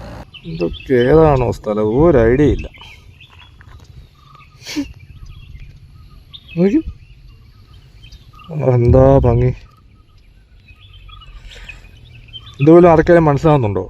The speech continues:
ഇതാ സ്ഥലമെന്ന്? അടിപൊളി, അടിപൊളി. ഇതല്ലേ ഞാൻ മേളിൽ നിന്ന് ചോദിച്ച പീക്ക്, ആ മുമ്പേ കണ്ട പീക്ക്, ആണ്ട കാണുന്നു. Oh my God, നമ്മൾ അങ്ങോട്ട് വല്ലതും ആണോ പോകുന്നത്? എനിക്ക് ആ പ്രാന്ത് എടുക്കുന്നു കേട്ടോ. ഏ,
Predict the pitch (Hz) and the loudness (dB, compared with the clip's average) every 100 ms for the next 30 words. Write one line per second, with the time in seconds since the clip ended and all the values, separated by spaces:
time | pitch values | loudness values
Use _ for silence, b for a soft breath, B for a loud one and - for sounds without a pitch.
0 | - - 113 120 113 110 110 110 139 - | -14 -6 0 0 0 0 0 0 -4 -8
1 | _ _ _ _ _ _ 120 120 143 185 | _ _ _ _ _ _ 0 2 4 4
2 | 156 165 180 180 180 170 156 165 165 170 | 4 4 6 6 6 4 2 2 4 4
3 | 170 170 160 - - - - - - - | 6 4 4 2 -2 -4 -2 0 0 -2
4 | - - - - - - - - - - | -6 -8 -8 -8 -6 -4 -4 -4 -2 -2
5 | - - - 185 165 151 135 135 - - | -4 -8 -6 -2 0 0 -2 -4 -4 0
6 | 170 254 240 214 208 220 202 190 180 175 | 2 2 2 2 2 2 2 2 2 2
7 | 156 - 160 185 165 156 170 165 190 180 | -2 -2 2 2 4 2 0 0 2 2
8 | 151 151 151 123 143 196 123 101 90 - | 0 0 0 2 2 2 0 -4 -10 -14
9 | - 87 131 131 127 - 127 139 131 151 | -8 0 2 2 2 2 2 4 2 2
10 | 151 170 190 165 175 135 127 101 - - | 2 2 2 2 0 -2 -2 -4 -8 -8
11 | - 123 131 135 139 113 139 113 92 98 | -2 0 2 2 0 -2 0 0 0 0
12 | 90 92 - - - - - 190 | 0 -2 -2 -14 -14 -12 -4 0